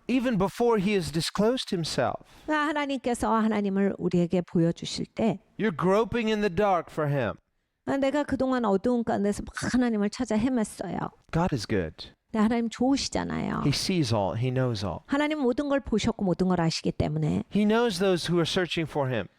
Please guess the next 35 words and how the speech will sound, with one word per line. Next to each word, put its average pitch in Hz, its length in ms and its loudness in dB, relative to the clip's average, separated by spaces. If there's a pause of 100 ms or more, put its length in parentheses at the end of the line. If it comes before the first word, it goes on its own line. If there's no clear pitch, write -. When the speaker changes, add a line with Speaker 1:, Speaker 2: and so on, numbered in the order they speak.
(100)
Speaker 2:
하나님 349 340 0
찾고 339 320 0
헤매는 302 380 -2
자를 254 200 0
하나님은 233 420 2
아시죠. 147 680 -2
Speaker 1:
Jesus 175 460 0
said, 151 100 -2
"Seek 175 600 -2 (140)
and 165 340 0
you 165 180 0
will 139 320 2
find." 117 480 -4 (140)
Speaker 2:
예수님이 220 400 2
가르쳐 190 380 0
주셨어요. - 460 -4 (120)
"네가 180 320 0
구하면 208 540 2 (560)
찾으리라." - 640 -10 (160)
Speaker 1:
That 127 160 -2
seek - 340 0
is 127 100 0
in 135 100 0
the 123 120 0
continuous 123 640 -2
tense. 135 320 0 (220)
Don't 123 200 -4
stop - 320 -2
seeking. - 440 -10 (400)
Speaker 2:
네, 240 140 2
여러분, 226 280 0
그 214 140 -4
구하다가 208 720 0
현재 254 280 0
진행형이에요. 160 840 0